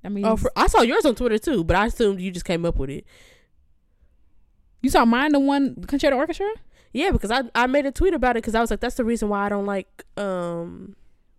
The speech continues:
Speaker 2: that's
Speaker 1: Maybe
Speaker 2: the reason
Speaker 1: you
Speaker 2: why I don't like
Speaker 1: inspired
Speaker 2: the Men-,
Speaker 1: me.
Speaker 2: the Mendelssohn Concerto."
Speaker 1: Oh, I don't
Speaker 2: This,
Speaker 1: think I
Speaker 2: I
Speaker 1: saw you.
Speaker 2: Yeah, I said this exact, 'cause me and Sam got to a, a conversation about it, 'cause I was like, "This exact type of person is the reason why I don't like the Mendelssohn Violin Concerto, because he would play it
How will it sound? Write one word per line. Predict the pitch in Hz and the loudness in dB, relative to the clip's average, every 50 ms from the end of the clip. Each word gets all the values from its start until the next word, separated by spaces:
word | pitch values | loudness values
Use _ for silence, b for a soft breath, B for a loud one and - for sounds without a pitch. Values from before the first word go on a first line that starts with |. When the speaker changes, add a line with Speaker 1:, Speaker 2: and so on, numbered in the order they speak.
| _ _ _ _ _ - - - _ - - - - | _ _ _ _ _ -20 -20 -20 _ -20 -20 -6 -2
Speaker 2:
that's | 214 202 | 0 2
Speaker 1:
Maybe | 202 202 - - 277 | 2 4 4 4 4
Speaker 2:
the | - | 4
reason | - | 4
Speaker 1:
you | - | 4
Speaker 2:
why | 180 180 | 4 4
I | |
don't | 190 214 196 | 2 2 2
like | 185 185 | 2 0
Speaker 1:
inspired | 170 | 0
Speaker 2:
the | 185 | -2
Men-, | 165 185 190 190 | -2 -2 -4 -4
Speaker 1:
me. | 160 b b b b b - | -8 b b b b b -4
Speaker 2:
the | 165 160 | -2 -2
Mendelssohn | 175 196 214 208 190 - 175 156 147 147 147 - - - - | -2 -2 -4 -4 -4 -2 -4 -4 -4 -6 -10 -14 -16 -12 -8
Concerto." | - 180 170 - 170 151 143 147 143 143 151 - | -8 -6 -4 -4 -4 -4 -4 -4 -6 -8 -10 -12
Speaker 1:
Oh, | _ _ | _ _
I | - 175 | -6 -4
don't | 170 | -4
Speaker 2:
This, | - - | -2 -2
Speaker 1:
think | 185 156 | -2 -2
I | 165 | -2
Speaker 2:
I | 175 | -2
Speaker 1:
saw | - 165 160 | -2 -2 -2
you. | 156 147 147 151 165 - - - - - - | -4 -4 -6 -10 -12 -16 -20 -20 -20 -12 -4
Speaker 2:
Yeah, | 202 196 185 180 165 147 139 123 | 0 2 2 2 2 2 0 0
I | 170 | 0
said | - - 220 175 151 - | 0 0 0 0 -2 -2
this | - 180 - - | -4 -6 -4 -4
exact, | 175 156 156 165 175 180 - - - | -6 -4 -4 -4 -4 -4 -6 -8 -8
'cause | 180 156 | -8 -6
me | 165 185 208 196 | -4 -4 -2 -2
and | 175 | -2
Sam | - - 202 196 185 | 0 0 0 0 0
got | 185 170 156 | -2 -4 -4
to | - - 170 160 | -4 -6 -6 -4
a, | 151 143 143 139 - - | -4 -4 -6 -8 -8 -8
a | 151 151 147 - _ | -8 -8 -10 -10 _
conversation | - 190 180 175 - 208 202 - 185 | -8 -6 -6 -4 -6 -6 -6 -6 -6
about | 156 156 143 143 139 | -6 -6 -6 -6 -6
it, | 139 151 | -8 -10
'cause | - 170 | -10 -10
I | 160 | -10
was | 160 160 | -10 -10
like, | 151 | -12
"This | - 180 - - B B B B B - | -12 -14 -12 -12 B B B B B -20
exact | 170 - - 151 170 175 202 - | -18 -14 -4 -2 -2 -2 -2 -4
type | - 208 - | -6 -6 -6
of | 190 185 | 0 4
person | - 208 190 175 - - 151 147 156 165 - _ - - _ - - | 4 4 4 2 -2 -6 -10 -10 -12 -14 -16 _ -20 -20 _ -16 -14
is | - 156 | -8 -6
the | 165 165 | -4 -4
reason | 175 165 170 | -4 -4 -2
why | 156 151 160 | -4 -2 -2
I | |
don't | 160 151 | -4 -4
like | 156 160 156 | -6 -6 -8
the | - | -8
Mendelssohn | 160 156 147 156 - 170 | -8 -8 -10 -10 -12 -10
Violin | 156 156 151 151 147 147 151 | -8 -8 -8 -8 -8 -10 -10
Concerto, | - 175 156 - 170 151 143 143 | -10 -12 -10 -8 -8 -8 -8 -8
because | 147 156 - 147 - | -8 -10 -8 -8 -6
he | 170 | -6
would | 156 139 - | -6 0 0
play | - - 160 156 156 147 | 2 2 2 -2 -4 -6
it | - | -8